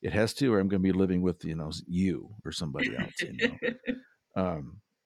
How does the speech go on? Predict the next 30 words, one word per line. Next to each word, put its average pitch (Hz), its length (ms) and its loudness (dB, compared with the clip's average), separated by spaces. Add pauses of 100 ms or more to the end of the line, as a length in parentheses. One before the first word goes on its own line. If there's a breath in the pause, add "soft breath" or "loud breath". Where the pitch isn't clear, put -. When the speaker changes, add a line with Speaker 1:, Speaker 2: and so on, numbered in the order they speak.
(1600)
Speaker 1:
I, - 260 0
I 127 140 4
don't 139 160 4
know. 127 220 4
I 82 100 -2
mean, 101 300 2 (160)
some 143 160 2
days 147 200 4
I 104 40 4
really 101 240 4
have 95 140 2
my 90 140 0
concerns, 92 560 0
like, 82 300 -4
man, 101 260 -2
is - 140 -8
the 80 100 -8
system, 107 580 -2
the 80 100 -6
structure, 95 840 -2 (560 soft breath)
um, - 340 -8 (120)
culture, 98 720 -2 (140)
all 104 200 2
of 92 80 -2
it - 120 -6
so 107 260 2
stacked 107 420 -2
against 95 460 -2
us 82 300 -4
that, 87 220 -2